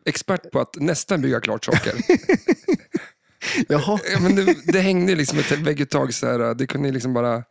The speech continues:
Speaker 2: Ja, jo, han, eh,
Speaker 1: Ja.
Speaker 2: hade ju, fick, <laughs> han fixade ju. Han drog ju all el själv i det där huset.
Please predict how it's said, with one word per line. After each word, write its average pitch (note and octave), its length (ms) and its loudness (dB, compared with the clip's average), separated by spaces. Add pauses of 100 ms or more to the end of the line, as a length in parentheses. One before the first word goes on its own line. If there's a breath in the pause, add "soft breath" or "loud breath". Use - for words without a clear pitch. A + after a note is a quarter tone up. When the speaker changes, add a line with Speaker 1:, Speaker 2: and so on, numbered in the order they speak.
(160)
Speaker 2:
Ja, C#3 320 4
jo, D#3 260 4
han, B2 500 0
eh, A#2 220 -6
Speaker 1:
Ja. A#2+ 200 -8
Speaker 2:
hade B2+ 280 -2
ju, A#2 200 2
fick, A2+ 260 -4
<laughs> - 0 -
han - 180 0
fixade - 460 0
ju. A3+ 140 4 (1040 loud breath)
Han D3 180 2
drog F#3+ 260 4
ju G3 60 6
all E3+ 160 2
el D#3+ 220 2
själv G#2 360 -4
i - 40 -4
det G#2+ 140 -2
där G#2 40 -2
huset. - 360 0